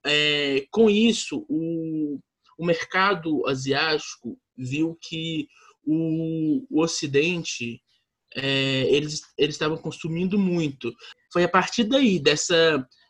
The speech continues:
dessa visão que a própria indústria tailandesa teve, que o Ocidente estava consumindo esse tipo de coisa,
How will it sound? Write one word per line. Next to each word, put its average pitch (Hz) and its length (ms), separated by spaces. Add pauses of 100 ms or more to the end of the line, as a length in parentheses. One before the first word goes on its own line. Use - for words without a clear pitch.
(220)
dessa 160 280
visão 208 560
que 196 180
a 151 100
própria 220 380
indústria 185 340
tailandesa 156 540
teve, 147 300
que - 100
o 151 80
Ocidente 180 560
estava 151 340
consumindo 160 800 (300)
esse 139 220
tipo 147 260
de 151 160
coisa, 220 540